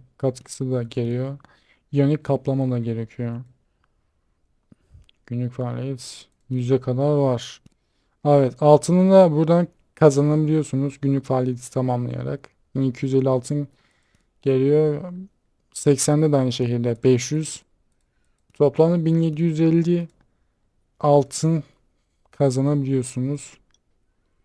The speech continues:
Bence mis ve iyi. Burada hangi ödüller var? Bilemiyorum da. Başka.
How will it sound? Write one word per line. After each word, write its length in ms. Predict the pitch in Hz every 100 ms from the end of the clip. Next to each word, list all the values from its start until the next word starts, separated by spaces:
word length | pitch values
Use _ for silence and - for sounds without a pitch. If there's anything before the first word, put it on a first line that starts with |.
| _ _ _ _ _ _ _ _ _ 139
Bence 640 | 139 131 127 135 143 147 _
mis 440 | 139 131 - - - _ _ _ _ _
ve 140 | 139 160
iyi. 360 | 131 123 120 117 _ _ _ _ _ _ _ _ _ -
Burada 340 | 127 123 127
hangi 220 | 139 147
ödüller 320 | 131 123 123 123
var? 520 | 135 131 - - - _ _ _ _ _ _ _ _ _ _ -
Bilemiyorum 540 | 127 131 143 165 156
da. 160 | 127 117 _ _ _ _ _ _ _ _ _ _ _ _ _ _ _ _ _ _ _ _ _ _ _ _ _ _ _ _ _ _ _ _ _ _ _ _ _ _ _ _ _
Başka. 840 | 185 165 - - 135 131 127 127